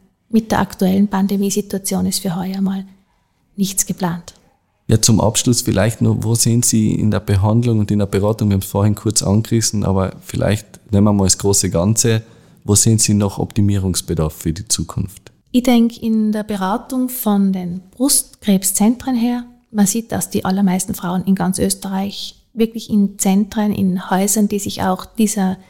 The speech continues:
Speaker 1: dieser jährlichen Überprüfung aussetzen, behandeln lassen. Das, glaube ich, ist eine ganz gute Entwicklung, die innerhalb der letzten zehn, fünfzehn Jahre so passiert ist.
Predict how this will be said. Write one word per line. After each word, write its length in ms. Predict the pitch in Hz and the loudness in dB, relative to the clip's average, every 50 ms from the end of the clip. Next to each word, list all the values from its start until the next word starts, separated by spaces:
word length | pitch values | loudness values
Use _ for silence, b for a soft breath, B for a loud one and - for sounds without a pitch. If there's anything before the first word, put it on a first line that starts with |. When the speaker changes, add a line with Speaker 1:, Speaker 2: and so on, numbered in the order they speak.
| b b b b b b _ - | b b b b b b _ -4
Speaker 1:
dieser 180 | 214 202 180 | 0 0 2
jährlichen 560 | 185 185 185 190 202 208 208 214 214 - 214 196 | 2 2 2 2 2 2 2 2 0 0 0 0
Überprüfung 720 | 190 180 185 - 226 233 233 - - 220 208 208 208 208 - - _ _ _ _ _ _ | 0 0 0 0 0 0 0 0 0 2 4 4 2 0 -2 -8 _ _ _ _ _ _
aussetzen, 680 | - 196 202 208 - - 208 202 - - - 214 208 214 B B B B B _ _ | 0 0 0 0 -2 -6 -6 -6 -4 0 4 4 4 4 B B B B B _ _
behandeln 400 | - 180 175 190 214 233 233 226 | -2 2 2 4 4 6 4 4
lassen. 400 | 233 247 240 - - 269 285 277 b b b b b b - | 4 2 0 0 -2 -2 -4 -8 b b b b b b -2
Das, 220 | - 233 233 - | -2 0 0 -2
glaube 180 | - 214 208 208 | -4 -6 -6 -6
ich, 80 | 196 | -6
ist 100 | 185 185 | -6 -6
eine 120 | - 170 185 | -6 -6 -6
ganz 180 | 202 - 214 | -6 -6 -4
gute 360 | - 233 226 226 226 - 214 | 0 0 0 0 0 -2 -2
Entwicklung, 580 | - 196 190 - 220 226 226 - - 226 226 220 | 0 0 0 2 0 -2 -2 0 0 2 2 2
die 100 | 220 208 | 2 2
innerhalb 300 | 214 214 214 208 196 196 | 0 0 0 -2 -4 -8
der 100 | - 180 | -8 -8
letzten 480 | 185 196 190 - - - 208 202 - - | -8 -6 -4 -4 0 0 0 0 0 0
zehn, 260 | - 196 190 196 214 | 0 2 2 2 2
fünfzehn 440 | 214 - 214 208 - - - 185 180 | 2 2 2 0 0 -2 -4 -2 -2
Jahre 280 | 175 170 175 170 180 | -2 -2 -4 -4 -4
so 140 | - - 175 | -4 -4 -6
passiert 460 | 170 - - 180 - 180 170 170 - | -6 -4 -2 -2 -2 -2 -4 -6 -8
ist. 200 | - 190 - - | -10 -12 -12 -14